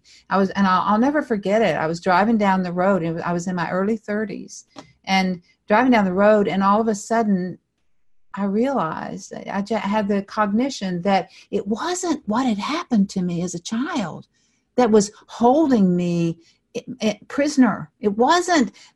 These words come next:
because I'd been abused, uh, sexually, emotionally, physically, verbally. It wasn't because of the things that had happened to me. It was because of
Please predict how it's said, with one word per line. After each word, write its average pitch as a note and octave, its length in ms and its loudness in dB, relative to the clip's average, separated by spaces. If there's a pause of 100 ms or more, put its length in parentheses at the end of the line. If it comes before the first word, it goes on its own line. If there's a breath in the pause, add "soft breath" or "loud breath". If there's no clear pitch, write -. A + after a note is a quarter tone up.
(120)
because A3 400 2
I'd F#3+ 220 4
been F3+ 360 0
abused, F#3 840 4 (100)
uh, - 320 -18
sexually, G3 580 -2
emotionally, F#3+ 540 0
physically, F3+ 540 -2
verbally. F3 560 2
It E3 160 -2
wasn't D4 420 4
because G#3+ 480 0
of F3+ 200 0 (320 soft breath)
the G3+ 100 4
things G#3+ 300 2
that G#3 80 2
had F#3 100 0
happened F#3+ 380 0
to G3 120 -4
me. A3+ 360 2 (260 loud breath)
It G3 120 0
was G3 180 0
because G#3 880 0 (580)
of F3 380 2